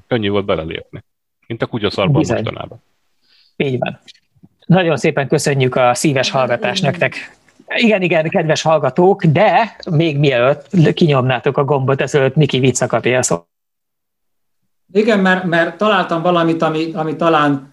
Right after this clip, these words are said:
Speaker 3: ö, ilyen mentő, vagy bi-, a, vagy kifejezi a mentődet a belső égésű motor számára annak, aki ugye ragaszkodik hozzá, amit én nagyon megértek, mert én is nagyon szeretem a dugattyús motorokat mindenféle verzióba, V nyolcasba, egyhengeresbe, mindenfélébe,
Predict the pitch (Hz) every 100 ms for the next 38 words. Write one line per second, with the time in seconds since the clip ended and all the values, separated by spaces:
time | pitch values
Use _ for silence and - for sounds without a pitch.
0 | _ 143 143 147 143 147 180 185 160 147
1 | 139 139 135 160 185 139 143 147 - 147
2 | 139 233 226 165 143 147 143 156 139 147
3 | 135 135 135 123 156 151 147 135 135 139
4 | 143 143 139 135 147 143 139 139 147 139
5 | 135 135 - 131 131 131 139 160 151 143
6 | 147 135 131 156 143 139 139 143 143 147
7 | 135 135 131 131 - 123 135 139 127 139
8 | 123 135 123 127 123 120 - _ _ 139
9 | 147 139 143 143 139 139 123 127 143 139
10 | 117 139 117 120 135 127 139 139 143 -
11 | - _ _ - 160 147 135 139 123 120
12 | 131 127 - 151 151 135 127 127 127 117
13 | 123 151 156 - 175 165 170 175 175